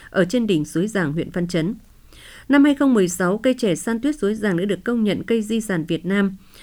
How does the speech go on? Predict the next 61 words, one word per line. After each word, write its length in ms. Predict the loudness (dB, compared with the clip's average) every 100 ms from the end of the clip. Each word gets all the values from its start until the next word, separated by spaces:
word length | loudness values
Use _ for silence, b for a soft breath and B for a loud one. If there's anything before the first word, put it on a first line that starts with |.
| B 2
Đây 160 | 2 4
chính 160 | 2
là 60 | 2
sự 280 | 0 -2 0
vinh 240 | 2 2
danh 260 | 2 2 2
ghi 160 | 2
nhận 220 | 2 2
những 120 | -2 -2
giá 180 | -2
trị 180 | -2 -2
độc 220 | -2 -4
đáo 240 | -2 -2 -2
tiêu 140 | -2 0
biểu 220 | 0 0
của 140 | -2
cây 180 | -2 -2 -2
chè 180 | -4
San 300 | -4 -4 -4
Tuyết 180 | -2 -2
trong 140 | -2 -2
đời 120 | -2
sống 240 | -4 -4
vật 160 | -4 -4
chất 160 | -4 -4
và 60 | -4
tinh 200 | -4 -2
thần 260 | 0 0 -2 B B
của 120 | 2
người 220 | 4 2 0
dân 220 | 0 0
huyện 200 | 0 -2
Văn 220 | -2 0
Chấn 220 | -2 -2
nói 140 | -4 0
chung 240 | 2 2 0 B B
và 80 | 2
đồng 240 | 2 2
bào 140 | 0 0
Mông, 320 | 2 2 2
xã 160 | 0 -2
Suối 200 | -2 0
Giàng 240 | -2 -2
nói 140 | -4
riêng. 260 | 0 2 2 0 B B 2
Qua 120 | 4
đó 160 | 4 2
góp 100 | 0
phần 200 | 0 0
phát 180 | 0 -2
triển 200 | 0 0
du 140 | 0 2
lịch, 260 | 2 0
nâng 160 | -2 -2
cao 140 | -2
vị 240 | -2 -4 -2
thế, 240 | -2 -2
giá 200 | -2 -4 -2
trị 160 | -6 -4
cây 140 | -4 -2
chè. 260 | -2 -2